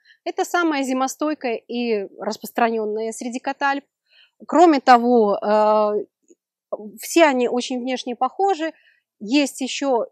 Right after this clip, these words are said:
юж-, э, североамериканский вид катальпа прекрасная. Э, она отличается более крупными цветами и чуть более ранним цветением. Но, в принципе, по декоративным качествам сильно не отличается.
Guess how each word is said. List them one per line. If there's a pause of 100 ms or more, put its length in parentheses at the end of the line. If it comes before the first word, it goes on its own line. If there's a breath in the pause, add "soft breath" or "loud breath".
юж-,
э,
североамериканский
вид (360)
катальпа
прекрасная.
Э,
она
отличается
более
крупными
цветами (360 soft breath)
и
чуть
более
ранним
цветением. (380 loud breath)
Но,
в
принципе, (100)
по
декоративным
качествам
сильно
не
отличается.